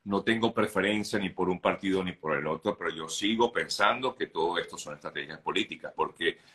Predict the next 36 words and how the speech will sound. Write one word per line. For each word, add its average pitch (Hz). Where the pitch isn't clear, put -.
si 101
bien 101
incautan, 85
o 80
mejor 78
dicho, 98
eh, 78
acusan 82
a 76
Trump 92
de, 67
de, 69
de, 65
de 71
estos 95
documentos 78
clasificados, 85
como 90
él 92
mismo 95
decía, 113
el 127
propio 95
Trump 98
decía, 107
pues 90
también 85
a 104
Biden 95
le 110
incautaron 92
una 107
gran 101
cantidad 90
de 92
documentos, 92